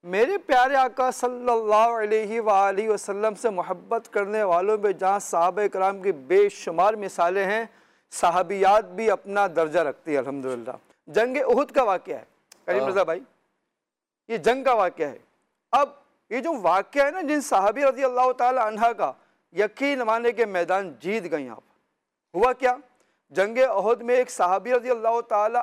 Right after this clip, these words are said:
Speaker 1: عنہ کے باپ، بھائی اور شوہر پروانہ وار لڑتے لڑتے شہید ہو گئے۔ آج کسی کا باپ مر جائے، کسی کا بھائی مر جائے، یا کسی کا بیٹا مر جائے، یا شوہر مر جائے،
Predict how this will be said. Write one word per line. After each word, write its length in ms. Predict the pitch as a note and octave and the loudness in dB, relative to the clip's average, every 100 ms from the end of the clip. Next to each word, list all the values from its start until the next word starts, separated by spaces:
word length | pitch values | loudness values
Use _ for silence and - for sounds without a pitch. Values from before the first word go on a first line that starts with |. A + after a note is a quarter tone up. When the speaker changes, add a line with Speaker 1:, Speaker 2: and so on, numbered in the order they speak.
| - | -4
Speaker 1:
عنہ 220 | G3 G3+ A3 - | -8 -4 -4 -2
کے 240 | A3+ A3+ - _ _ _ _ _ _ _ _ _ _ | -2 -4 -8 _ _ _ _ _ _ _ _ _ _
باپ، 280 | D3+ F3 A#3+ - _ _ _ _ _ _ _ _ _ | 2 2 2 -2 _ _ _ _ _ _ _ _ _
بھائی 400 | - E3 G3+ C4+ C4+ _ _ _ _ _ _ | 0 2 2 -2 -10 _ _ _ _ _ _
اور 140 | F3 F#3 | -2 -2
شوہر 360 | - F3+ F3+ C#3 _ _ _ _ _ _ _ | 2 2 2 -2 _ _ _ _ _ _ _
پروانہ 840 | G#3+ G#3+ G3 G3 A3 A#3+ A#3 G#3+ F3+ | 0 0 0 2 0 0 0 0 0
وار 400 | E3+ G3 G#3 G#3+ | 2 4 4 2
لڑتے 640 | G3+ F3+ F#3 G3 F#3+ A3+ | 0 0 0 0 -2 -2
لڑتے 420 | G#3+ G3 F#3 A3 G#3 | 0 -2 -2 -2 -2
شہید 480 | - F3 E3+ G#3+ | 0 -2 0 -2
ہو 160 | D#3+ A2+ | -4 -6
گئے۔ 80 | A2 _ _ _ _ _ _ _ _ _ - | -12 _ _ _ _ _ _ _ _ _ -4
آج 220 | F3+ G3 - | -2 -2 -6
کسی 240 | G3+ - | -12 -8
کا 120 | G3+ F3+ | -6 -2
باپ 320 | D3+ F3 F#3+ | 0 0 0
مر 200 | G3 G3+ | -4 -4
جائے، 280 | F#3+ G#3+ G#3 | 0 0 0
کسی 280 | F#3+ F3 | -6 -6
کا 140 | F3+ F#3 | -2 -2
بھائی 340 | C#3+ C#3+ G3 | -2 -2 -2
مر 180 | G#3 G3+ | -2 -4
جائے، 360 | G3 A3+ B3 B3+ - _ - | 0 0 2 -2 -6 _ -8
یا 100 | E3+ | -6
کسی 280 | F3 E3+ F#3 | -6 -8 -2
کا 120 | F#3+ | 0
بیٹا 340 | F3+ A#3 B3+ | 2 2 2
مر 180 | A#3+ A3+ | 0 -2
جائے، 280 | G#3 A3+ A3+ | 0 0 2
یا 140 | A3 | 0
شوہر 360 | G3 G3 F3+ A#3+ | -2 0 2 2
مر 180 | A#3 A#3 | 0 0
جائے، 300 | A3 B3+ | 2 2